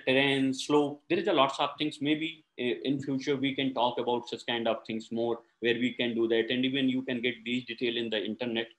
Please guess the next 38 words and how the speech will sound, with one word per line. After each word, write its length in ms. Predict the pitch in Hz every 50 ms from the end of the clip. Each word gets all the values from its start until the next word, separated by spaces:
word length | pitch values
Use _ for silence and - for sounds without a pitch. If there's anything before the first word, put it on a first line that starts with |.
| _ _ _ _ -
and 140 | 113 127 123
you 160 | 123 143 143
can 220 | 143 147 147 139
reach 180 | 131 143 151 -
out 240 | 135 131 135 135 -
to 140 | - 127 135
us. 160 | 135 131 -
Even 180 | 131 131 135 131
I 100 | 123 127
will 120 | 135 139
share 320 | 135 - - 127 131 131 131
this 140 | 131 131
P 160 | - - 139 131
P 160 | - 123 -
T 160 | 127 131 131
to, 180 | 131 131 131 - _ _ _ _ - -
uh, 320 | 113 117 117 117 117 110 - - - - _ -
Ekta 300 | 110 - - - 131 123
ma'am, 280 | 131 131 139 139 135
so 160 | - - 123
that 180 | 113 110 82 -
she 200 | - - 127 127
can 140 | 131 131 131
share 300 | 127 - - 127 131 123
more 200 | 113 117 123 131
detail. 300 | 131 127 123 - 123 117
You 140 | 120 123 120
can 180 | - 120 117
directly 380 | 110 107 110 104 - - 127 117
reach 180 | 117 113 -
out 220 | 117 110 110 110 -
to 80 | 113
her. 140 | 107 110 117 - - _ _ _ _ _ _ _ 113 113
Then, 320 | 165 190 214 214 208 - - _ _ _ _ _ _ 127
uh, 120 | 127 127
native 500 | 123 127 143 165 180 175 - 226 220 185
versus 420 | 160 156 151 - - 190 - -
non-native. 540 | 156 135 131 123 113 104 92 87 - - 85